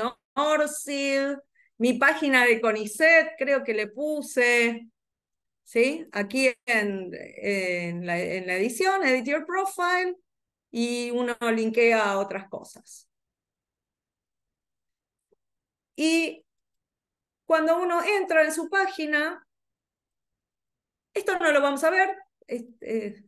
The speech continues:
lo salteo. Otro, en otra vuelta podemos ver el tema de preregistro. ¿Qué es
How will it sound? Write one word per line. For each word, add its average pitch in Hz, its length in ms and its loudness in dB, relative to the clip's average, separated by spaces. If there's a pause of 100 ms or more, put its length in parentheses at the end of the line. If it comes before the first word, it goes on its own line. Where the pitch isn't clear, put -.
(100)
lo 208 140 -8
salteo. 339 680 2
Otro, 240 320 -4
en 233 160 -2
otra 214 840 -2 (100)
vuelta 247 460 0
podemos 214 320 -2
ver 220 180 0
el 214 140 0
tema 226 240 0
de 208 100 -2
preregistro. 285 960 -2
¿Qué 254 120 2
es 247 180 -4